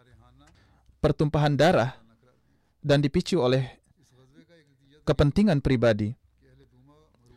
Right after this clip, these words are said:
Salah satu hasil dari ghazwah ini adalah penduduk Dummah menjadi gentar dan menahan diri dari rencana pemberontakan mereka.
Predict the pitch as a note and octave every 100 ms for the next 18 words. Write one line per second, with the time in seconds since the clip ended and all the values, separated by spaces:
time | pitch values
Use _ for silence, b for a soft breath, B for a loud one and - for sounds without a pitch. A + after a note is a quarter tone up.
0 | - - D3 C#3+ F3+ - D#3+ C#3 F#3+ A#3+
1 | E3+ C#3+ C3+ C3+ C3+ C3+ - G#3 D3 A#2+
2 | C3+ D3 D#3 D#3+ D3 C#3+ C#3+ C3+ E3+ G#3
3 | B2 C3 C#3 C3+ C3 A#2+ D#3 F#3 A#2 A2+
4 | C3 C3+ C3 C3+ C#3+ C3 D#3+ G3 C#3 C3+
5 | C3 C3 C3 - F#3+ F3 C3+ C3 C3 C#3+
6 | C#3+ D3 D#3 G#3+ A#2 A#2